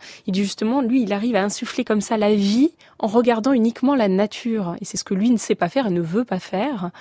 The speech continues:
Euh, lui, au contraire, il a besoin de partir d'une idée préalable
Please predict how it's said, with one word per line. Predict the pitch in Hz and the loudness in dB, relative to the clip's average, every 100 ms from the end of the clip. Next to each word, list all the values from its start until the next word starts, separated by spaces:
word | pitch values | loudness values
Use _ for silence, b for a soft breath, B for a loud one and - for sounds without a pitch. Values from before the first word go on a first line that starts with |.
| B B B - | B B B -2
Euh, | 185 | 0
lui, | 180 202 262 - | 2 2 2 0
au | 240 | -2
contraire, | - 190 - 262 311 208 - | -2 -4 0 0 2 -2 -4
il | 208 196 | 0 2
a | |
besoin | 185 202 | 2 0
de | 240 | 0
partir | 208 - 233 | -2 -4 -2
d'une | 190 190 214 | 0 2 2
idée | 208 269 | 2 0
préalable | - 220 202 196 269 208 | 0 2 4 4 2 0